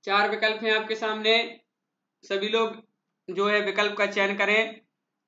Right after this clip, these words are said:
जंतु विज्ञान के जनक कहलाते हैं डार्विन, लेमार्क,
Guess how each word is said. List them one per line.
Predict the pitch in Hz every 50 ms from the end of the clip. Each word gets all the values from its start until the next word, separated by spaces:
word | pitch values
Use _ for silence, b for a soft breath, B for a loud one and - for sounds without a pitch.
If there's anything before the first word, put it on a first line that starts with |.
| _ _ _ _ _ _ -
जंतु | 196 202 208 220 214 - 240
विज्ञान | 208 226 208 - 226 220 220 220 220
के | 220 214 202
जनक | - 190 196 208 220 220 214
कहलाते | 220 220 214 220 220 220 220 220
हैं | 220 220 202 202
डार्विन, | 196 185 190 190 190 190 214 220 220 220 - - - _ -
लेमार्क, | 180 180 190 202 202 202 208 214 220 214 - - -